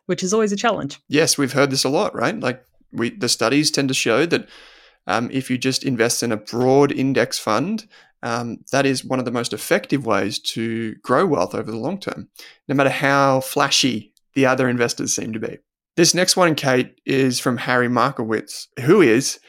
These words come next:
Speaker 2: one of the kind of forefathers of how we think about building portfolios today. So if you've studied finance at university level, you will know this name. So what's Harry's quote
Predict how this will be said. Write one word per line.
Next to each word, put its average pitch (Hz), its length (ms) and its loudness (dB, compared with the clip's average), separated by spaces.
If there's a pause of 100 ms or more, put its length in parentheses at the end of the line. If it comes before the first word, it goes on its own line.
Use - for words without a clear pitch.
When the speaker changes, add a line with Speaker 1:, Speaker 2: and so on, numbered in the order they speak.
(200)
Speaker 2:
one 131 220 0
of 127 140 0
the 123 160 0
kind 120 160 -4
of 113 60 -4
forefathers 120 800 0
of 113 120 -4
how 123 220 0
we 120 140 0
think 143 380 -2
about 110 500 -2
building 135 340 2
portfolios 107 640 -2
today. - 300 -4
So 104 200 -2
if 107 100 -4
you've 123 120 -2
studied 170 380 2
finance 160 800 0
at 131 180 -4
university 123 500 0
level, 127 400 2 (220)
you 131 140 0
will 131 120 4
know 127 280 2
this 110 200 -4
name. 92 260 -6 (360)
So 135 220 2
what's 208 260 2
Harry's 139 460 0
quote - 380 -2